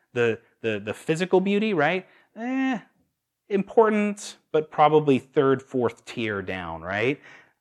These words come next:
Um, a church is supposed to meant, is meant to have a beautiful corporate heart.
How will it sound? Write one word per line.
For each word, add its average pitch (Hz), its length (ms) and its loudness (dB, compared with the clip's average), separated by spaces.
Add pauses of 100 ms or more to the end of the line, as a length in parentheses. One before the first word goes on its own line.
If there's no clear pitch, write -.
Um, 101 500 -4 (1080)
a 117 80 -8
church - 360 -2
is 131 80 -10
supposed - 340 -6
to 113 140 -8 (500)
meant, 139 300 -4 (600)
is 123 280 -8
meant 151 200 -6
to 139 80 -10
have 127 180 -6
a 110 40 -6
beautiful 135 560 -4
corporate - 460 -4
heart. - 480 -6